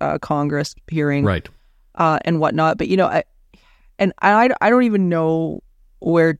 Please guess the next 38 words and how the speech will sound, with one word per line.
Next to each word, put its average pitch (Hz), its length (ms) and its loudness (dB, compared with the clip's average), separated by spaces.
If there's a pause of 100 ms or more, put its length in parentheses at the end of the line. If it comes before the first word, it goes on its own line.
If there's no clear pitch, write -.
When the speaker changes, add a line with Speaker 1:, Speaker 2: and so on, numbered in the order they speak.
(120)
Speaker 1:
where 165 300 0
to - 120 -12
begin 151 360 0
with 151 160 -2
that. 151 280 2
I 151 60 -2
mean, 151 120 -2
I, 160 160 -4
I - 100 -4
haven't 175 380 0
in 165 220 -2
detail 151 440 -2
looked 151 220 -4
at 139 120 -2 (100)
this - 220 -6
video, 147 380 0
which 147 220 -4
is 143 100 -6
probably 151 380 0
gonna 156 220 -4
be 135 100 -4
<laughs> 131 160 -8
another 151 160 -2
show. 156 380 -2 (440)
Speaker 2:
Yeah. 175 60 4 (180)
Speaker 1:
Uh, 156 240 -2 (460)
but 185 300 6 (1200)
I, 214 200 4
I 208 80 4
think 254 340 0
what 269 180 0
we 202 120 0
can 202 120 0
at 180 60 0
least 196 240 -2
take 185 180 -2
away 165 240 0
from 156 380 -2